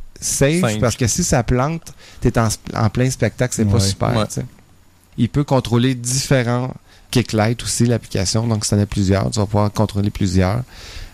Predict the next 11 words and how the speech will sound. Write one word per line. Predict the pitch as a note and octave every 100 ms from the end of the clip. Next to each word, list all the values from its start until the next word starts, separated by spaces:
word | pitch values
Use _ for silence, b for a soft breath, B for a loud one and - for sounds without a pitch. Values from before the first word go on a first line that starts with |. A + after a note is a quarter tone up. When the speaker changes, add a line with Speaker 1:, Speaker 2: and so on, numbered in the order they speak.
| -
Speaker 1:
Et | A2+
puis, | - B2 C#3+ E3 F3+ F#3 F#3+ - - - -
quoi | A#2+ A2+
d'autre | A#2+ C3+
que | B2+
je | A2+
pourrais | A2+
dire | G#2+ B2+
là-dessus ? | A#2 -
Son | D#3 B2+ A2
prix, | G#2+ D3+